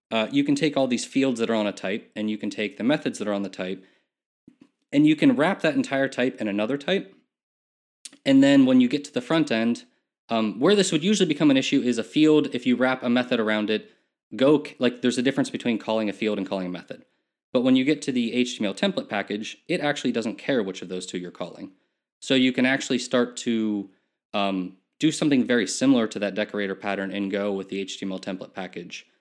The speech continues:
And I was just sort of experimenting with it, seeing what it was like, seeing if it led to issues or confusion or anything like that. So when I built Gopher sizes, I actually used that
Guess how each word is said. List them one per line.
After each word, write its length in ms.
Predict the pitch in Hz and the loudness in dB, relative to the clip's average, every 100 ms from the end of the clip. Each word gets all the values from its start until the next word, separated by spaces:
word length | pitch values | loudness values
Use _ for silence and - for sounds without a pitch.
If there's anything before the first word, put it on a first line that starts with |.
| _ _ - | _ _ -2
And 100 | 127 | 2
I 80 | |
was 160 | 135 127 | 2 2
just 180 | 135 - | -2 0
sort 140 | 143 | 0
of 160 | 123 - | -2 -4
experimenting 560 | 123 - 180 160 139 131 | -8 -4 2 4 4 2
with 160 | 123 117 | 0 -2
it, 100 | - | -2
seeing 260 | 127 120 | 0 2
what 120 | 113 | 2
it 60 | 98 | -2
was 140 | 101 | -6
like, 260 | 107 104 95 | -4 -4 -4
seeing 220 | - 113 | -6 -6
if 140 | 104 92 | -6 -8
it 60 | |
led 260 | 98 101 98 | -6 -6 -6
to 200 | - 92 | -10 -6
issues 600 | 104 104 104 98 95 - _ _ _ _ - | -6 -4 -4 -6 -6 -12 _ _ _ _ -6
or 160 | 95 | -4
confusion 580 | - 92 - 190 170 165 | -4 -6 0 0 2 2
or 140 | 117 | 2
anything 240 | 117 113 117 | 0 -2 -2
like 180 | 104 104 | -4 -4
that. 280 | 98 95 - _ _ _ - | -6 -6 -12 _ _ _ -10
So 380 | - 123 120 113 | 2 4 6 4
when 180 | 113 | 0
I 60 | 110 | 0
built 400 | 107 120 104 107 | 2 0 0 -2
Gopher 260 | 123 123 107 | 0 0 -2
sizes, 380 | 104 101 98 | -4 -4 -4
I 100 | 98 | -4
actually 280 | 101 98 101 | -4 -4 -6
used 280 | 98 101 95 | -4 -6 -6
that 320 | 98 95 - | -8 -8 -12